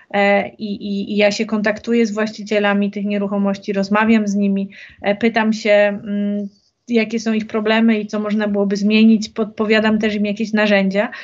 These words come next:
No, czyli to jest jakaś taka droga, którą tymi bardzo delikatnymi, miękkimi takimi, e, narzędziami może miasto działać. E, no bo, bo, bo nie ma żadnych, e, silnych.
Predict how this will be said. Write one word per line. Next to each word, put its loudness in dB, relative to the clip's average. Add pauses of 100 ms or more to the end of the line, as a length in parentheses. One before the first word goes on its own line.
(200)
No, 0
czyli 0
to 2
jest 2
jakaś -4
taka 0
droga, -2
którą -2
tymi 0
bardzo 0
delikatnymi, 0
miękkimi 4 (240)
takimi, -2
e, 2
narzędziami 2
może 0
miasto 0
działać. -6 (1040)
E, 2
no 4
bo, 2
bo, -2 (180)
bo 0
nie 8
ma 4
żadnych, -2
e, -4
silnych. -8